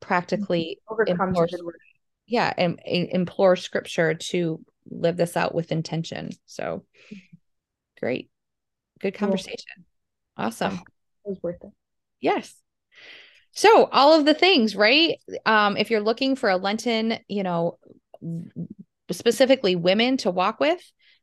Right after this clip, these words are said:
Speaker 1: in terms of wanting to be well for our Lenten theme, please reach out to me at christina m brown dot com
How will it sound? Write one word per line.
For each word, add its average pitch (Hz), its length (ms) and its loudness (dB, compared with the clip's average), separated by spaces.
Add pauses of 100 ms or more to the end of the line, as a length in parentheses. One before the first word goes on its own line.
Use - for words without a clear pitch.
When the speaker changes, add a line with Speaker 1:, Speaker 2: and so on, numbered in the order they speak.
(160)
Speaker 1:
in 190 200 -4
terms 202 380 -2
of 175 600 2
wanting 190 540 2
to 196 100 -4
be 180 140 -4
well 196 580 2
for 175 320 -2
our 180 120 0
Lenten 180 400 -2
theme, 196 340 -2 (260)
please 233 540 -2 (320)
reach 214 180 2
out 196 180 4
to 214 100 -2
me 175 340 0
at 180 320 -2
christina 196 500 -4
m 180 220 -4
brown 180 240 -2
dot 175 240 -6
com 220 440 -6